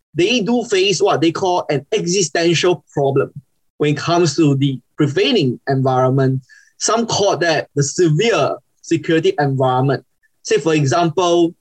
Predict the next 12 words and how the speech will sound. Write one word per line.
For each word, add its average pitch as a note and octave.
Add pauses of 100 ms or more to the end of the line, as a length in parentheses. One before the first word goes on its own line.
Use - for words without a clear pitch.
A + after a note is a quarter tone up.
right, F3
uh, E3
just D3+ (360)
earlier F3
this C#4+
week, E3+ (520)
during F3
the C#3+
Quad -
meeting D3+ (160)
in D3
Australia, F3